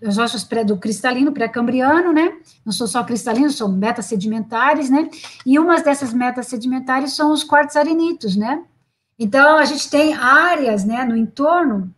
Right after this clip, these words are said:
é, formado, desculpa, pelos quartzitos, então, é, que dão origem a esses quartzo arenitos, né, ou quartzo areias, né?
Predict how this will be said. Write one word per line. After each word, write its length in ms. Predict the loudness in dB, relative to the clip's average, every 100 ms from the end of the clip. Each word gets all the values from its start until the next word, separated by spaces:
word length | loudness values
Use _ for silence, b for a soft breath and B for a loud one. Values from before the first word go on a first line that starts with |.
| _ _ _ _ -20 _ _ _ _ _ -4
é, 840 | 0 2 2 0 0 0 -2 -6 -4
formado, 400 | 2 4 4 0
desculpa, 320 | -4 -4 -2
pelos 280 | -4 -6 0
quartzitos, 800 | 0 0 0 -2 -2 -4 -8 B B B
então, 520 | -2 4 4 4 -2
é, 340 | -6 -4 -4 -6
que 260 | -2 0 0
dão 200 | 0 0
origem 260 | -2 -4
a 20 |
esses 200 | -6 -8
quartzo 380 | -2 0 0 -2
arenitos, 560 | -4 0 0 0 -2 -2
né, 220 | -2 -2
ou 160 | -2 -4
quartzo 480 | -2 -2 -2 -4
areias, 500 | 0 2 2 0 -2
né? 240 | -2 -2